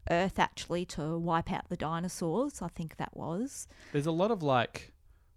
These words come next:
Speaker 2: one and done deaths, though, isn't there? You know, it's
Speaker 1: Yeah.
Speaker 2: not necessarily companions. It'll always be some random person
Speaker 1: Yeah,
Speaker 2: that get, you know, who
Speaker 1: usually.
Speaker 2: usually sacrifices himself to save them, or is some,
Speaker 1: Yeah.
Speaker 2: you know. Um,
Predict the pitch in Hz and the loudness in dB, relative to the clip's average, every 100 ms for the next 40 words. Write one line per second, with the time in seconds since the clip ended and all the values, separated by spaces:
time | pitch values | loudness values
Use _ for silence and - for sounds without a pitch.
0 | - 269 123 120 117 110 101 104 110 120 | -20 -12 -2 0 0 -2 -2 -2 -4 -6
1 | - - - 123 131 131 - 117 135 - | -8 -10 -6 -2 -2 -4 -6 0 2 4
2 | 175 180 156 151 131 - 123 120 117 123 | 4 2 4 4 4 2 0 2 2 2
3 | 123 123 131 131 131 127 113 117 113 107 | 2 4 8 8 6 4 2 0 2 0
4 | 107 107 110 - 113 110 131 110 - - | 0 0 -2 -2 0 2 2 0 -6 -20
5 | - 196 208 214 120 104 123 131 123 123 | -6 -4 -2 0 2 4 6 6 6 4
6 | 117 107 - - - 123 120 - 117 107 | 4 2 -8 -4 2 2 4 6 6 6
7 | 110 117 107 110 - 107 107 104 101 101 | 2 2 0 -2 -2 0 0 0 0 -2
8 | 101 165 156 101 95 - - - - - | -2 -2 -4 -6 -8 -12 -18 -18 -2 6
9 | 135 131 120 | 8 8 4